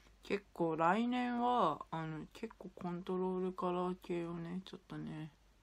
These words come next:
このあったやつとか系を買ってみようかなと思ってんで。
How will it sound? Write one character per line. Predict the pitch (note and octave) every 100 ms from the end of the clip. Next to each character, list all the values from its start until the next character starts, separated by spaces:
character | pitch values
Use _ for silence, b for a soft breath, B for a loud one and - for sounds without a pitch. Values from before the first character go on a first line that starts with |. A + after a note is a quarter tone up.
| b b b b
こ | -
の | E3 D#3 - -
あ | F#3
っ | F#3+ -
た | D#3
や | - - - - - - F3 -
つ | -
と | - E3+ - -
か | E3 - -
系 | - E3+ E3
を | D#3+
買 | -
っ | D#3
て | -
み | E3+
よ | F3 F3+
う |
か | D3+
な | C#3+ C#3+ -
と | -
思 | D3+ D3+
っ |
て | - -
ん |
で。 | - -